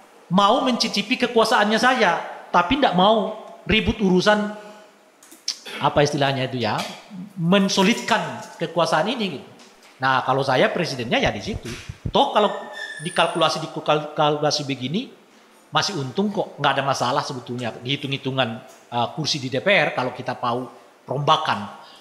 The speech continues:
Buat apa kita punya tujuh teman koalisi, tapi yang efektif bekerja dua tiga partai, yang lainnya tidak misalnya. Hanya akan menimbulkan semacam kecemburuan di lingkungan, apa namanya,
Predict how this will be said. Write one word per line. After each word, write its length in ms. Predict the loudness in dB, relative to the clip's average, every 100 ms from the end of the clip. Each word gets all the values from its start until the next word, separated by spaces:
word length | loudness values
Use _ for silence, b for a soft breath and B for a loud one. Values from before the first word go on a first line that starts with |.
| -6
Buat 320 | 2 4 4
apa 320 | 2 2 0
kita 160 | 0 0
punya 320 | 0 0 0
tujuh 480 | -2 0 0 0 -2 -2
teman 320 | 0 0 2
koalisi, 720 | 2 2 2 4 4 2 -6 -20 -20 -20 _ _
tapi 240 | 0 2
yang 80 | 2
efektif 480 | 2 2 0 0 0
bekerja 320 | 0 2 2
dua 160 | 4 2
tiga 240 | 2 2
partai, 320 | 4 4 2 -4 -10 -18 -6
yang 160 | -2 0
lainnya 240 | 0 0
tidak 240 | -2 0 0
misalnya. 480 | 0 -2 -4 -8 -14 -18 -20 _ _ _
Hanya 320 | -2 2 2
akan 160 | 2 0
menimbulkan 480 | -2 0 2 2 0
semacam 400 | 2 2 2 -2 -2
kecemburuan 560 | -2 -2 2 4 4
di 80 | 0
lingkungan, 480 | -6 -6 -6 -6 -6 -12 -20 _ _ -10
apa 200 | -2 0
namanya, 240 | 0 -2